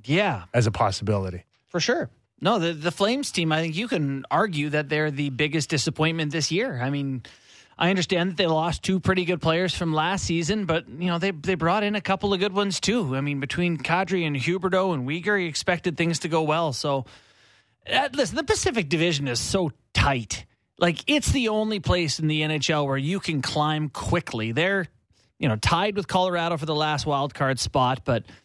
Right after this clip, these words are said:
Speaker 1: they're at fifty-seven points. The first place in the division, sixty-three. <laughs> You know, like, it's not, uh, the season's not over for them.
Speaker 2: The, the one thing, and I've talked to a few people that have covered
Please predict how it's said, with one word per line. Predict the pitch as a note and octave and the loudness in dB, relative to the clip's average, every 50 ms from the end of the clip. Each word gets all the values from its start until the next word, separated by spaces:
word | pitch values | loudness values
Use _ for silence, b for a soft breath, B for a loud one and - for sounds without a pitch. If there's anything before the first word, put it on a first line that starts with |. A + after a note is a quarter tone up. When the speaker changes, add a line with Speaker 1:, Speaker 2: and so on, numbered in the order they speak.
| B _ - | B _ 0
Speaker 1:
they're | F3+ F#3+ | 0 0
at | F#3+ - | 2 2
fifty-seven | A#3 G#3+ - A#3+ G#3 - - G#3 G3 F#3+ | 0 0 2 0 0 2 2 2 2 0
points. | E3+ F#3+ G#3 G3+ E3 B2+ - - | 0 2 0 0 0 -2 -4 -4
The | F3 D#3 | -6 -6
first | - - - A3+ A#3+ A#3 - - | -6 -2 0 2 2 2 2 0
place | - A#3+ G#3+ - | 0 2 2 2
in | - A3 | 2 2
the | G#3+ | 2
division, | G3+ G#3+ G#3+ A#3 G3+ G3+ F3+ | 2 2 0 0 0 -2 -2
sixty-three. | D3 - A#3 G#3 - - G#3+ F3 - G#3+ A#3 A3 E3 A#2 - - | -2 -2 -2 -4 -2 0 0 2 2 2 2 2 0 -2 -6 -12
<laughs> | _ _ _ _ _ _ _ _ - G2+ - | _ _ _ _ _ _ _ _ -6 -4 0
You | - C4+ F#3+ - | 0 0 0 2
know, | - G3+ A#2 - - D#4 C#4 E3 - | 2 2 2 2 2 2 2 2 0
like, | A3 G3+ - - - B B B B B B B - | -2 -4 -4 -8 -12 B B B B B B B -2
it's | F#3 F3+ - - | -2 -2 0 2
not, | F#3+ G3 G#3 G#3+ G#3+ G3+ - - | 2 2 2 2 0 -2 -4 -2
uh, | G3+ G3 G3 G3 F#3+ F#3 F3+ F3 D#3+ D3 - | 0 0 2 2 0 0 0 -2 -2 -4 -4
the | - D#3+ | -4 -4
season's | C#3+ - B3+ C4 A#3+ A3 F#3+ | -2 0 0 0 0 -2 -2
not | F3+ G#3+ G3+ | 0 0 0
over | G#3 G#3 G3 F3 D#3 B2+ | 0 0 0 0 -2 -2
for | - D3+ | -2 -2
them. | C3 A#2+ G2+ F2+ - - | -2 -2 -4 -4 -4 0
Speaker 2:
The, | C#3+ D3+ D#3+ D3+ | 2 2 2 0
the | - E3 D3+ | 0 0 2
one | C#3 C#3 E3+ F3+ F#3+ | 2 2 2 0 -2
thing, | C3+ - F3+ F#3 F3+ F3 E3 D3+ - - _ _ _ _ - | -2 0 2 2 2 2 2 0 -4 -6 _ _ _ _ 2
and | C#3+ C3+ C3+ | 4 4 4
I've | C3+ B2 | 4 2
talked | - - D3+ D3 B2+ - | 2 2 2 2 2 0
to | D3+ | -2
a | A#2+ | 0
few | - D3+ C#3+ A#2 | 2 0 0 2
people | - C#3+ D3+ C3+ - C3+ | 2 2 2 2 0 0
that | B2+ B2+ A#2+ | 2 2 0
have | A2+ - | -2 0
covered | - C#3 C3+ B2 B2+ B2 A2+ A2+ | 0 0 2 2 0 0 -2 -6